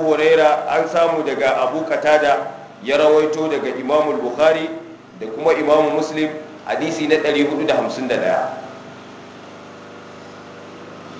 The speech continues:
Wa kana yusmi'uhumul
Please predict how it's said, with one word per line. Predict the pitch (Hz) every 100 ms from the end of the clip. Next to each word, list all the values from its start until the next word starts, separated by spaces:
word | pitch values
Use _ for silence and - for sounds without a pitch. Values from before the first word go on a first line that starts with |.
| - - - - - - - - - - -
Wa | 110 139
kana | 170 175 185 180 160 151 - 127
yusmi'uhumul | 139 139 139 160 160 160 165 160 160 143